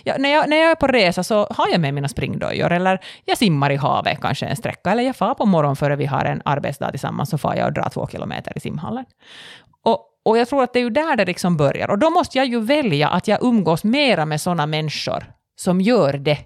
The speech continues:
Jag måste, jag måste ha mera av dem i min omgivning om jag ska lyckas med min utmaning nästa höst. Har du någon grej som du vet att, okej, ehm,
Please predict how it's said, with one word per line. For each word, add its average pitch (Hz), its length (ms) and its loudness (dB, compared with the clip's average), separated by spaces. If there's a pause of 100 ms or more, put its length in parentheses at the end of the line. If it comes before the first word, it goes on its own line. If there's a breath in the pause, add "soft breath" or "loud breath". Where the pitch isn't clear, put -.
(120)
Jag 233 140 2
måste, 240 220 0
jag 262 60 2
måste 254 200 0
ha 254 60 -4
mera 262 540 0
av 160 100 -2
dem 170 280 2
i 147 80 -2
min 147 160 -2
omgivning 147 500 -4
om 156 80 -4
jag 151 80 -4
ska 170 120 -4
lyckas 165 340 -6
med 143 100 -6
min 147 100 -6
utmaning - 440 -8
nästa - 260 -10
höst. - 340 -12 (600 loud breath)
Har 240 160 2
du 330 100 0
någon 269 180 2
grej 156 200 2
som 156 180 -4
du 165 140 2
vet 151 340 0
att, 156 180 0
okej, 160 360 0 (520 loud breath)
ehm, 151 340 0